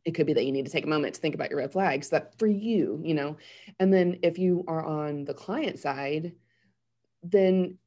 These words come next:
if you, I, I, having been a client before, either, um, like, I was Nicole's client, or, um,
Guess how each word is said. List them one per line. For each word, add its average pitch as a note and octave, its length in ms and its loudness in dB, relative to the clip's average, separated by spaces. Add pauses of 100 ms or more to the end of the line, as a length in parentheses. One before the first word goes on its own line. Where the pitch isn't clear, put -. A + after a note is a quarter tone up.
if G3 140 -2
you, A3 280 2
I, D3+ 100 -6 (180)
I, - 60 -6 (520)
having A#3 340 4
been D#3+ 220 4
a F#3 80 0
client F#3 500 -2
before, F3+ 680 0
either, D3+ 580 0
um, C#3+ 360 -10
like, D3 120 -20
I D#3 100 -6
was C#3+ 180 -6
Nicole's C#3+ 400 -2
client, D3 560 -4 (240)
or, C#3+ 680 2
um, C#3 560 -4